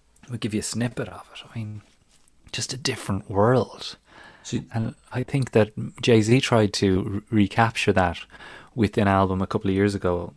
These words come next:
Speaker 1: Magna Carta, I think it was called. And it just
Speaker 2: Uh.
Speaker 1: didn't work. It's just, that's just not how people consume stuff. It's not,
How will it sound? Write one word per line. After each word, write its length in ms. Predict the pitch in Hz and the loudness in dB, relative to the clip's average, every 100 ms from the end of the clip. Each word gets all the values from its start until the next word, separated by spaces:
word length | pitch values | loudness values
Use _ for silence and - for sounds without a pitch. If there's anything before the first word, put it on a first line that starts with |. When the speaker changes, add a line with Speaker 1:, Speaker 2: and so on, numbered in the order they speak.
| _ | _
Speaker 1:
Magna 500 | 123 104 101 101 98 | -6 2 2 4 0
Carta, 520 | - - 104 123 131 147 | -2 0 2 2 0 -4
I 80 | 139 | -2
think 220 | 151 143 | -6 -6
it 40 | |
was 140 | 139 - | -8 -8
called. 380 | - 160 147 - _ _ _ _ _ _ _ - | -6 -6 -6 -12 _ _ _ _ _ _ _ -18
And 80 | - | -6
it 60 | 143 | -4
just 180 | 156 - | -2 -4
Speaker 2:
Uh. 20 | |
Speaker 1:
didn't 260 | - 110 101 | 0 0 4
work. 400 | 135 196 - - _ _ _ _ _ | 4 4 0 -14 _ _ _ _ _
It's 80 | - | -6
just, 200 | 147 - | -6 2
that's 280 | 143 131 - | 2 2 0
just 200 | 127 123 | -2 2
not 140 | 123 | 4
how 80 | 113 | 4
people 220 | 104 101 | 2 -2
consume 440 | 98 101 - 147 196 | -2 -2 0 2 2
stuff. 180 | - 104 | 0 -2
It's 120 | 113 | 0
not, 220 | 135 117 | 0 0